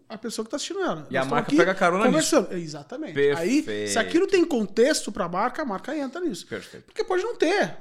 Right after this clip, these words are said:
Speaker 1: Você tem, talvez, gente que não tá muito preocupada, mas sempre vai ter. Porque quando você fala de muita gente, sempre vai ter um contexto, seja ele qual for. Não importa qual é o desenho, qual que é a, a estética daquela comunicação.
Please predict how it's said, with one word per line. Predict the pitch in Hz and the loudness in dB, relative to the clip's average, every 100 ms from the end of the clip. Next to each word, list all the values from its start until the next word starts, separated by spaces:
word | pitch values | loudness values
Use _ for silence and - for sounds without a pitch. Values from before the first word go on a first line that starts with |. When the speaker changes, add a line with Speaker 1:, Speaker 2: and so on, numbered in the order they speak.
| - | -16
Speaker 1:
Você | - | -12
tem, | 202 208 214 | -6 -6 -4
talvez, | 240 185 196 226 | -4 -2 -2 -2
gente | 190 254 - | -4 -4 -8
que | |
não | 403 | -10
tá | 381 | -10
muito | 403 370 | -8 -6
preocupada, | 349 339 254 262 262 | -6 -8 -4 -4 -2
mas | 285 | -4
sempre | - 339 | -4 -4
vai | 254 214 | -6 -8
ter. | - 202 175 | -8 -10 -10
Porque | - | -10
quando | 285 254 | -14 -10
você | |
fala | 254 240 | -6 -6
de | 208 | -4
muita | 202 240 269 165 | -4 -2 -2 -4
gente, | 165 233 202 - _ _ - | -6 -8 -10 -14 _ _ -12
sempre | - 392 | -8 -4
vai | 277 | -4
ter | 240 | -4
um | |
contexto, | 214 185 185 147 - | -8 -10 -10 -14 -12
seja | 277 | -10
ele | 320 | -8
qual | 370 | -8
for. | 359 302 311 - - - - _ | -8 -2 -2 -2 -6 -18 -20 _
Não | 294 | -2
importa | 285 269 269 254 220 | 0 4 4 4 -6
qual | - 226 208 | -2 2 4
é | 208 | 4
o | 214 | 2
desenho, | 202 185 202 208 180 | 0 2 2 2 -2
qual | 190 202 | -4 -6
que | 214 | -2
é | |
a, | 196 175 - - - | -2 -4 -12 -20 -10
a | |
estética | 185 - - 220 - - - | -6 -4 0 0 0 -6 -8
daquela | 185 170 180 | -10 -10 -12
comunicação. | 185 180 175 170 165 - 143 | -12 -12 -12 -12 -10 -10 -12